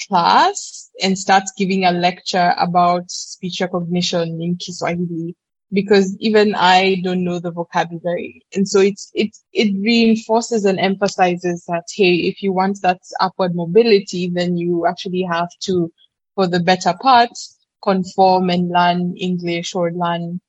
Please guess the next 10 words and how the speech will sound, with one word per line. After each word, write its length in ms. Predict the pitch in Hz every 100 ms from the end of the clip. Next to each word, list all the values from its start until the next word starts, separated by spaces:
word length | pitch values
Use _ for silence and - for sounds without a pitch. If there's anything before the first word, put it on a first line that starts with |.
| - -
French 540 | 170 170 175 - - -
or 380 | 170 165 170 - _ _ _
whatever 420 | 160 175 190 175
language 420 | 170 165 170 170 165
it 180 | - 175
is, 500 | 170 175 - - - _ _
um, 600 | 165 170 160 156 156 175 - _ _ _ _ _ _ _ _ _ _ _ _ _ -
in 160 | 196
that 180 | 175 175
context. 800 | - 170 175 - - - - -